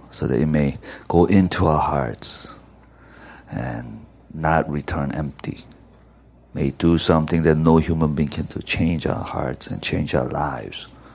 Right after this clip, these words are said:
Change this city for your glory. In Jesus' name we pray.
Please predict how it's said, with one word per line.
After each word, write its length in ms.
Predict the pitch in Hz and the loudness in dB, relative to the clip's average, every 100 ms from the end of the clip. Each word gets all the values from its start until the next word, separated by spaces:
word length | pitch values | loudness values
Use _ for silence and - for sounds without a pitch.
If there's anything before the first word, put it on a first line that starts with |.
| - - - - | -20 -20 -20 -16
Change 380 | - - 80 - | -6 -2 -2 -2
this 420 | 71 - - - - | -4 -4 -8 -12 -14
city 500 | - - - 82 64 | -6 -4 0 0 -2
for 220 | 58 67 | -4 -2
your 140 | 64 50 | -2 -4
glory. 340 | 57 50 50 | -4 -4 -6
In 80 | - | -6
Jesus' 360 | 69 64 - - | -4 -4 -6 -6
name 120 | - | -6
we 60 | - | -8
pray. 260 | - - | -10 -12